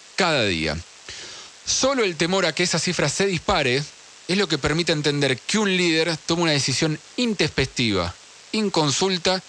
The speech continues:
y que va en contra a lo que dos de sus principales ministros dijeron en público durante ese día. Hablo de Trota y hablo de Bisotti. Ese mismo día dijeron cosas contrarias a lo que terminó decidiendo Alberto Fernández.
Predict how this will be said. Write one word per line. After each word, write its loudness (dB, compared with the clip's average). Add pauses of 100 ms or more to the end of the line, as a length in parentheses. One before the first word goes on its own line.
(360)
y -4
que 0
va 2
en 0
contra 0
a 0
lo 0
que -2 (140)
dos 0
de 0
sus -2
principales 0
ministros 0
dijeron 0
en 0
público 0
durante 0
ese -2
día. 0 (420)
Hablo 2
de 2
Trota 0
y 2
hablo 2
de 2
Bisotti. 0
Ese 0
mismo 0
día 2
dijeron 0
cosas 0
contrarias 0 (460)
a -2
lo 2
que 0
terminó 0
decidiendo 0
Alberto 0
Fernández. 0